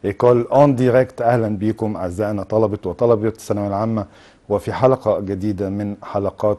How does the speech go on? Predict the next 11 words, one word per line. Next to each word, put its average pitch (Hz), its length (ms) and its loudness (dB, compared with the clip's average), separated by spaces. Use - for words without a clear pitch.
مدرسة 95 540 -6
على 95 280 -4
الهواء، 101 440 0
ومع، 117 1040 2
آه، 101 280 -4
جميلة 117 440 -2
جميلات 98 600 -6
اللغات 98 460 -4
الأوروبية، 95 720 -4
اللغة 95 400 -6
الفرنسية. 78 640 -12